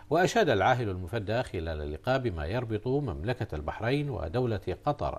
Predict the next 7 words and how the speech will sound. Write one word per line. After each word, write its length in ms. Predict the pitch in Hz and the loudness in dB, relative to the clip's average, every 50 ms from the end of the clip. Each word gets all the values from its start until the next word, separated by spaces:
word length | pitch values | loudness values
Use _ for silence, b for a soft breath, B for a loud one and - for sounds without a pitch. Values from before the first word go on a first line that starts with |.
| - 127 | -4 -6
الشقيقة 600 | 117 - - 90 - - 143 131 - 127 135 - B B B B B B B - | -6 -6 -6 -4 0 0 0 0 0 -2 -4 -4 B B B B B B B 4
من 140 | 151 180 170 | 6 6 8
علاقات 480 | 151 165 160 165 165 - 208 160 - | 8 6 6 4 4 2 0 0 0
أخوية 580 | 165 147 117 120 - 98 90 104 123 127 120 104 - | -2 -4 -4 -4 -4 -4 -2 0 0 0 0 0 -2
متينة 540 | 113 92 90 87 85 - 147 147 135 120 82 | -4 -4 -4 -6 -4 -2 -2 -2 0 0 -2
وتعاون 680 | 73 76 - - 92 90 120 139 131 110 98 87 85 80 73 85 | -2 -4 -4 -2 -2 0 0 0 0 0 -2 -4 -4 -4 -4 -2
مشترك 400 | 127 143 - - - 127 135 143 | -4 -2 -2 -2 0 0 0 0